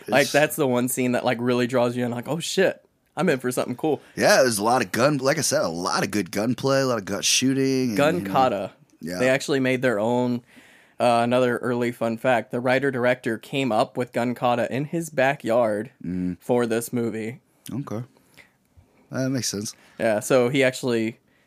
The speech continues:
Speaker 1: designed the movements and everything himself. I thought it was a cool little
Speaker 2: It was cool. I mean, it wasn't like, you know, military precision or anything, but, I mean, it was fun.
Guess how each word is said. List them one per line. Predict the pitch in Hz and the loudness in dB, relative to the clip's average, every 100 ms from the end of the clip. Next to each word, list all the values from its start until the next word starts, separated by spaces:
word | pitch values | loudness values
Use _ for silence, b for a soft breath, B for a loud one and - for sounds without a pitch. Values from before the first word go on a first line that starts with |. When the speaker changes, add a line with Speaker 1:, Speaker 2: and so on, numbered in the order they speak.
| _ | _
Speaker 1:
designed | 123 123 117 113 110 - | -4 0 2 0 -2 -4
the | 117 113 113 120 _ | 0 2 2 -2 _
movements | 127 120 123 113 113 | -4 -2 -2 -4 -4
and | 117 | -4
everything | 117 117 113 120 120 | -4 -2 -2 -4 -4
himself. | 120 117 - 117 113 | -4 -4 -2 -2 0
I | 135 | 0
thought | 127 | 0
it | 101 | -2
was | 110 | -6
a | |
cool | - 110 | -6 -6
little | 117 117 120 - | -4 -4 -6 -4
Speaker 2:
It | - | -2
was | 240 | 0
cool. | - 196 214 B B - | 2 0 0 B B -2
I | |
mean, | 160 156 151 | 2 4 4
it | 160 | 4
wasn't | 151 131 | 4 4
like, | 120 110 104 110 | 2 2 0 -2
you | |
know, | 107 | 0
military | 90 98 107 101 123 104 | 0 0 0 0 2 0
precision | 92 92 - 120 120 95 | 0 -2 0 0 0 -2
or | 95 | 0
anything, | 95 95 98 107 | 0 -2 -2 -2
but, | 104 104 | 0 0
I | 104 | 0
mean, | 120 | 0
it | 185 | 0
was | 180 | -2
fun. | - 113 156 | 0 0 0